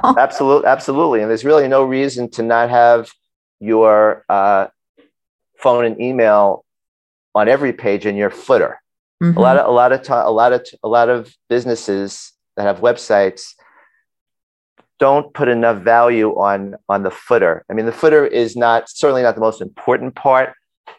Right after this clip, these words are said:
Speaker 1: of, of the website, but it's a really good place to add details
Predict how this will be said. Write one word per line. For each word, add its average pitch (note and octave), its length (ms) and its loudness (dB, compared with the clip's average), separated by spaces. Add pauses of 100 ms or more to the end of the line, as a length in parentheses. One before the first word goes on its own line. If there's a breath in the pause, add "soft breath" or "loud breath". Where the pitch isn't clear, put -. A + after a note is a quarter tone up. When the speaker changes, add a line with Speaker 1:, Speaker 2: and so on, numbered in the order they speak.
(220)
Speaker 1:
of, A#2 300 0 (120)
of A2+ 180 -2
the A#2+ 80 -4
website, C3 600 -2 (440)
but A#2 240 2
it's A2+ 180 -6
a A#2 40 -4
really D#3 360 0
good - 240 -4
place - 600 -2 (440)
to - 280 -8
add A2+ 360 2
details A#2+ 840 0